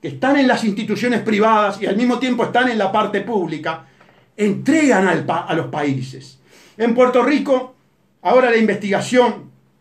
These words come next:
revela que individuos del Banco Santander, uno de ellos el más importante, García,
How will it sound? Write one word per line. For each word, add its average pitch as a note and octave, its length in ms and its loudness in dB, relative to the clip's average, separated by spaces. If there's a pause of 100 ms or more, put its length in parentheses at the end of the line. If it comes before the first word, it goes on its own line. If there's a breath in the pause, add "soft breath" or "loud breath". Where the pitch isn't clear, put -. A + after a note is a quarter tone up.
(1500)
revela F#3+ 800 0 (320)
que F3 100 -6
individuos G3+ 480 2
del G#3+ 160 2
Banco B3 260 0
Santander, G3+ 680 0
uno F#3+ 180 -2
de F#3+ 140 2
ellos F#3+ 220 -2
el F#3 80 -2
más G3 160 -2
importante, F#3+ 560 -2
García, F3 720 -2